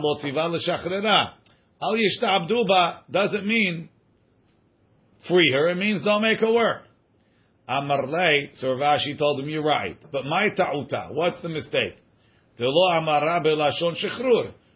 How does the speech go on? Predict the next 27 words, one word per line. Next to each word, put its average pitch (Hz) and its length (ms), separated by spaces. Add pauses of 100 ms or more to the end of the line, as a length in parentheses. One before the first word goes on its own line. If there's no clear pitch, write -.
(120)
'Cause 165 180
he 190 140
didn't 165 220
say, 165 160 (340)
what 247 160
did 262 80
Rav 226 160
Ami 185 320
tell 135 220
him? 101 140
He - 20
says, - 180
he 165 120
never 233 180
said 233 200
free 269 200
her. 165 180 (460)
Let's 262 240
say 254 80
he 226 160
said 233 260
free 233 200
her. 120 180 (420)
Ha 185 460
amar 175 180
Rabbi 185 260
lashon 175 420